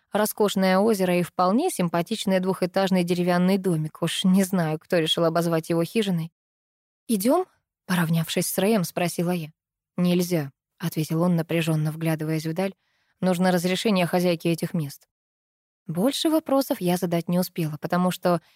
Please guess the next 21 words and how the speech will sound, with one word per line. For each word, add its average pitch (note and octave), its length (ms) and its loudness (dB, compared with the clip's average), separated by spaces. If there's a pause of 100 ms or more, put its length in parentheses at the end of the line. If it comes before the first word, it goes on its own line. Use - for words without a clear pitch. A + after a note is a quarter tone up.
(140)
ведьма G#3 460 2
решила G3 480 2
не C4+ 160 2
заставлять D4 560 0
ждать F#3+ 360 0
незваных F3 520 0
гостей. E3 480 -4 (680)
Когда D#4+ 320 2
в C4+ 60 2
нескольких A#3+ 480 0
метрах A3 340 0
от G3+ 100 -4
нас F#3 180 0
появилась F#3 460 0
молодая G#3 440 2
женщина, B3+ 440 0
я F#3+ 100 2
сразу C4 280 -2
поняла, B3+ 420 2
это G#3+ 220 0
она. F3+ 240 -2